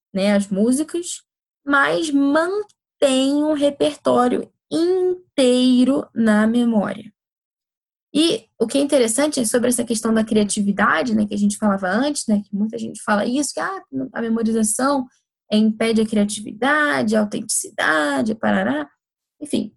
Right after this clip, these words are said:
é interessante, o Andrew, como professor de violino,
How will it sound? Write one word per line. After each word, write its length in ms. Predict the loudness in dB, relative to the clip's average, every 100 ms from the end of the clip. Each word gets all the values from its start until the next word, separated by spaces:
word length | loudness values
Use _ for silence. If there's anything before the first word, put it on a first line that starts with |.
| -2
é 80 | 0
interessante, 600 | 2 0 2 0 -2 0
o 180 | 2 2
Andrew, 480 | 2 2 0 -2 -8 _ _ _
como 440 | 2 2 2 -2 _ -4
professor 500 | -4 -2 -2 0 0
de 140 | 0
violino, 640 | 0 0 0 2 2 0